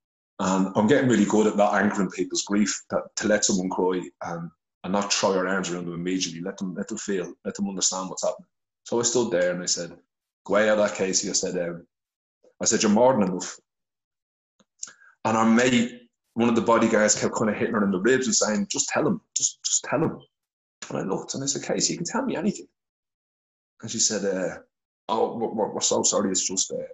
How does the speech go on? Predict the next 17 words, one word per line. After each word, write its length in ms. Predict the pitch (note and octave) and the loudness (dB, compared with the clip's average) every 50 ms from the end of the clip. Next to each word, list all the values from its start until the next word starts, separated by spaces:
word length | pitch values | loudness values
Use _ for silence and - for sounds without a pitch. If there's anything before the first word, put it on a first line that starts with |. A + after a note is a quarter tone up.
| _ _ _ _ _ _ _ _ _ _ _ _ _ _ _ _ _ _ _ _ _ - | _ _ _ _ _ _ _ _ _ _ _ _ _ _ _ _ _ _ _ _ _ -8
my 120 | G2 G#2+ | -4 0
best 240 | F#2+ B2 A2+ A2 - | 2 4 4 4 2
friend 200 | - G#2+ A2 G#2 | 2 2 2 0
took 200 | - - A2+ - | 0 -2 -2 0
his 100 | G2 F#2 | 0 0
own 220 | G#2 F#2+ F#2+ F#2 G2 | 0 0 0 0 0
life 260 | A2+ A#2 A2+ - - | 0 0 0 -2 -6
two 140 | - G2 D#2+ | -6 -6 -4
weeks 240 | G#2+ C#3 C3+ - | -4 -2 -2 -4
ago." 160 | - - - - _ _ _ _ _ _ _ _ _ _ _ _ _ _ _ _ _ _ _ _ _ _ _ _ _ G#3 G3 F3+ F3+ _ _ _ _ _ _ _ _ _ _ _ _ _ _ _ _ _ _ _ _ _ _ _ _ _ _ _ _ _ - | -4 -6 -12 -20 _ _ _ _ _ _ _ _ _ _ _ _ _ _ _ _ _ _ _ _ _ _ _ _ _ _ _ -20 _ _ _ _ _ _ _ _ _ _ _ _ _ _ _ _ _ _ _ _ _ _ _ _ _ _ _ _ _ _ -2
And 120 | B2+ D3+ | 2 2
I 60 | D#3+ | 4
did 160 | - G3+ A3 A3+ | 4 2 2 2
this 160 | A3 G3+ - | 2 2 2
horrible 440 | - - - D#3+ D3+ D3+ B2+ A2 F#2+ | 0 0 0 2 2 2 2 0 -2
thing, 240 | - A2+ A2+ C3 - | 0 0 0 0 0
Kira. 340 | - A#2 G#2+ G2+ G2 F#2 | 0 0 0 0 0 -2